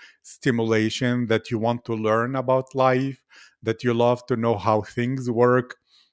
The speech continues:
that when you were a little girl, you broke all the toys down to know what's inside <laughs> and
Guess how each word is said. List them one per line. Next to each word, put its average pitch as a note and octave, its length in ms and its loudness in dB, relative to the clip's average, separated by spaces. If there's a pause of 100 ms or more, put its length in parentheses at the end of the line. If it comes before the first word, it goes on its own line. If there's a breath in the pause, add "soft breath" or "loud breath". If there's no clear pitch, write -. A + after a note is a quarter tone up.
that A#2 240 -2
when A#2 160 -2
you A2+ 120 -2
were A2+ 160 2
a A2+ 60 0
little A#2 360 -2
girl, A#2 460 0
you A2+ 180 -2
broke A#2 540 2
all A#2+ 180 2
the A2+ 140 -4
toys A#2 480 0
down A2+ 460 0
to A#2+ 140 -2
know A#2 220 2
what's A#2 320 -2
inside A2+ 600 0 (240 loud breath)
<laughs> - 220 -12
and D#3+ 140 -2